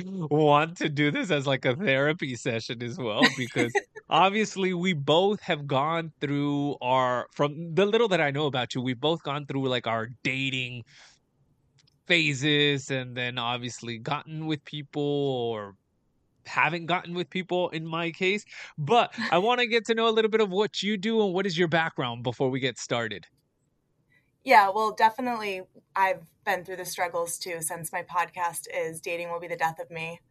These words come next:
Speaker 1: Oh.
Speaker 2: That, uh, is a very true, well, we'll talk more about where I'm at now, but, um, I got into podcasting about a year and a half ago, just from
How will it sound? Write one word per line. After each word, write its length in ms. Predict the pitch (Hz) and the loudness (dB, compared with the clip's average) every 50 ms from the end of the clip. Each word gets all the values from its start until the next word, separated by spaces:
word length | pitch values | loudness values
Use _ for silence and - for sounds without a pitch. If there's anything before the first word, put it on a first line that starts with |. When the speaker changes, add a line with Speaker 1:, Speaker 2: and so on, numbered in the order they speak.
| _ _ | _ _
Speaker 1:
Oh. 80 | 123 - 147 127 _ | -18 -16 -16 -8 _
Speaker 2:
That, 220 | 190 180 170 160 | 0 0 2 2
uh, 260 | 165 156 156 156 165 165 - - _ _ _ _ _ _ - | 0 0 0 -2 -2 -4 -8 -14 _ _ _ _ _ _ -6
is 160 | 214 214 214 | -4 -2 -2
a 40 | 247 | 4
very 300 | 208 247 233 240 240 226 | 6 6 6 6 4 2
true, 460 | - - 247 226 220 214 214 208 - - | -2 -4 -2 0 0 0 0 -2 -2 2
well, 320 | 247 247 233 220 220 214 - _ _ _ _ _ _ _ _ _ _ _ _ _ _ _ | 4 4 4 4 2 -2 -8 _ _ _ _ _ _ _ _ _ _ _ _ _ _ _
we'll 120 | - 254 247 | -2 2 4
talk 180 | 277 262 254 | 4 4 4
more 160 | 240 240 233 214 | 4 2 2 2
about 200 | 202 196 - - | 2 0 -2 0
where 120 | 196 190 | 2 2
I'm 120 | 185 185 175 | 2 4 2
at 160 | 165 151 190 | 2 0 2
now, 260 | 196 180 175 170 170 | 2 2 4 4 4
but, 220 | 165 175 185 180 | 2 0 0 2
um, 300 | 185 180 175 165 160 165 170 - - | 2 2 2 0 -2 -4 -8 0 4
I 640 | 202 202 196 196 196 202 208 208 208 214 208 - - - | 6 8 8 8 8 6 4 2 0 0 -2 -4 -2 0
got 160 | 214 202 202 | 0 0 0
into 160 | 202 202 214 | 0 -4 -8
podcasting 800 | - 196 190 185 180 - 190 185 185 - - - 190 190 185 190 | -4 -2 -2 -2 -2 -2 -2 -2 -2 -2 -4 -6 -6 -6 -4 -4
about 180 | 185 180 175 180 | -2 -2 -2 -4
a 60 | 185 | -4
year 200 | 180 175 175 170 | -6 -4 -4 -4
and 100 | 170 180 | -2 -4
a 40 | 175 | -4
half 260 | 175 185 170 180 - 185 | -4 -6 -6 -6 -6 -8
ago, 480 | 175 175 180 170 175 170 170 170 165 - _ _ _ _ _ _ _ _ _ | -6 -4 -2 0 0 0 -2 -2 -6 -10 _ _ _ _ _ _ _ _ _
just 260 | - 214 202 - - - | -6 -4 -4 -4 -4 -2
from 520 | 208 196 190 185 185 185 185 180 180 185 | 0 0 2 2 0 0 -2 -6 -10 -14